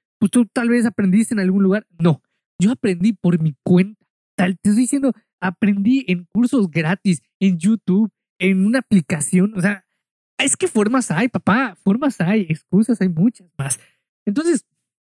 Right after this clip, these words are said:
otra cosa que te podría decir para ser, eh, autodidacta, o no, no tanto para ser autodidacta, pero sí para aprender algo nuevo por tu cuenta, porque el ser autodidacta también trae con, contrae muchísimas cosas.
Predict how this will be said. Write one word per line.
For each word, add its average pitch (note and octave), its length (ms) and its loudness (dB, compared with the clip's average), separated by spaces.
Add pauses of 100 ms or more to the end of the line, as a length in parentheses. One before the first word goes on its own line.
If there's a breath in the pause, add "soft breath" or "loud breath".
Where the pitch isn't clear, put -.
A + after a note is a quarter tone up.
(560)
otra E4 180 -2
cosa D#4+ 160 0
que C4 80 0
te G3+ 100 -4
podría A3+ 220 2
decir A3 240 0
para F3 220 -4
ser, F#3+ 380 -2
eh, F3+ 200 0 (100)
autodidacta, F3+ 840 -2
o G#3+ 120 -2
no, F4+ 120 0 (200)
no E4+ 160 0
tanto F4+ 220 0
para C4 140 -2
ser B3 120 0
autodidacta, E3 600 0
pero E3+ 180 2
sí B3+ 120 -2
para A3+ 240 -2
aprender F3 440 -2
algo G3+ 240 -2
nuevo D#3+ 500 -2 (640)
por F3+ 140 2
tu D#3+ 160 -4
cuenta, G3 440 -2
porque E3 260 -4
el E3+ 160 0
ser A3 140 -2
autodidacta F3 600 -2
también F3 360 0
trae F3+ 240 2 (260)
con, E3 420 -2
contrae E3+ 840 -4
muchísimas F3+ 480 -2
cosas. G3 400 -2